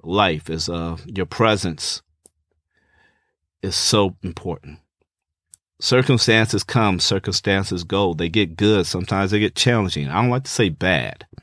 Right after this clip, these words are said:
um, but they g-, get very chal-, challenging at times. And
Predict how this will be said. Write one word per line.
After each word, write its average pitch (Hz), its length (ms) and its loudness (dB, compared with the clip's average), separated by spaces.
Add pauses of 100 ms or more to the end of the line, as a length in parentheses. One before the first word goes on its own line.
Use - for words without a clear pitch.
(920)
um, 87 640 0 (200)
but 101 120 -2
they 95 140 0
g-, 87 140 -4
get 98 340 -4
very 104 240 0
chal-, 110 460 0 (100)
challenging 117 540 2
at 80 120 -4
times. 87 400 -10
And 82 300 -12